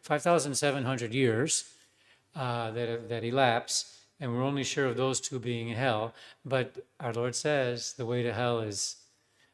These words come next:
wide and easy, and many there are that find it, as compared to the road to heaven.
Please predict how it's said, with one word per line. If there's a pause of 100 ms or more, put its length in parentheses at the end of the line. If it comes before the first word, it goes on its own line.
(120)
wide
and
easy,
and
many
there
are
that
find
it, (520)
as
compared
to
the
road
to (640)
heaven.